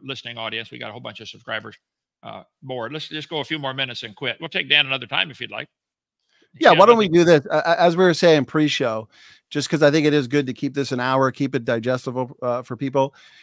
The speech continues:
Speaker 2: And then we'll put the challenge out there right now. We'll do another open mic challenge sometime in the next week or two.
Speaker 1: Sure.
Speaker 2: And for those who have anything they want to, uh, respond to here, any objections, challenges, like Dan,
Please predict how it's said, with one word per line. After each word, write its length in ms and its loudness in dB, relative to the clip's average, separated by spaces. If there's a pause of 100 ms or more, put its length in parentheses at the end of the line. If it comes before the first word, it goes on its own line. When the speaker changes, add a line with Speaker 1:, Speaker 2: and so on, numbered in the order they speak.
(180)
Speaker 2:
And 160 2
then 340 4
we'll 180 4
put 180 -2
the 80 -6
challenge 440 2
out 140 2
there 160 2
right 220 0
now. 280 -4 (180)
We'll 100 -4
do 160 2
another 300 4
open 220 -2
mic 200 2
challenge 420 -2
sometime 380 -4
in 80 -4
the 60 -6
next 200 -10
week 220 -8
or 80 -6
two. 320 -6 (340)
Speaker 1:
Sure. 140 -10
Speaker 2:
And 180 -6
for 140 -6
those 440 0
who 800 -6
have 180 -6
anything 460 -6
they 120 -6
want 320 -6
to, 540 -10
uh, 140 -12
respond 560 4
to 120 2
here, 260 4
any 180 2
objections, 720 -2
challenges, 500 0
like 220 -2
Dan, 420 0